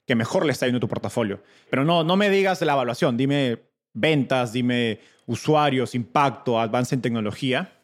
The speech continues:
Y así trato de ser más, como le digo, conseguir más insider information acerca de una compañía antes de invitarlo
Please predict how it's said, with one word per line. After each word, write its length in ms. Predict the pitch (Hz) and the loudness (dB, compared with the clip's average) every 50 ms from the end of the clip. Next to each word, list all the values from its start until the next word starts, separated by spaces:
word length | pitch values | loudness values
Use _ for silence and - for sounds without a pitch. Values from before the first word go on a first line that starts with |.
| _ _ _ _ _ _ - - _ - | _ _ _ _ _ _ -20 -20 _ -4
Y 100 | - 123 | 0 0
así 200 | 120 110 - 131 | 0 0 0 -4
trato 420 | - _ - 151 147 151 151 170 | -4 _ 2 2 2 4 4 4
de 100 | 160 147 | 4 4
ser 160 | 135 - 151 143 | 2 2 0 0
más, 480 | 139 139 143 143 139 - - - - - | 2 2 2 2 0 -2 -4 -12 -12 -8
como 140 | - 117 117 | -4 -2 0
le 80 | 117 | 2
digo, 140 | 113 104 - | 0 0 0
conseguir 380 | - 131 131 123 - 143 143 147 | 0 0 0 2 2 2 2 2
más 320 | 143 147 147 - - - - | 2 2 0 -2 -4 -8 -4
insider 520 | 165 160 147 - - 185 165 165 170 170 165 | -2 0 0 2 2 2 4 4 4 4 2
information 840 | 160 151 - - 143 131 131 143 143 139 135 - - 196 220 233 - - - - - | 2 0 -2 -2 -2 0 0 0 -2 -2 -4 -4 -6 -6 -6 -6 -8 -12 -20 -14 -6
acerca 440 | - 127 - - 135 120 113 - 127 | -4 -4 -2 0 -2 -2 0 0 0
de 60 | 123 | 2
una 160 | 123 123 120 | 2 0 -2
compañía 600 | - 123 107 - 113 117 117 117 123 135 175 - - - - - | -2 -4 -2 -2 -2 -2 0 -2 -2 -4 -6 -8 -14 -20 -12 -4
antes 320 | - 120 120 110 - 117 113 | -2 0 0 0 0 0 0
de 120 | 123 113 | 0 0
invitarlo 600 | 110 107 101 110 107 - 127 117 120 131 147 160 | 0 0 0 -2 0 0 0 2 2 2 0 -2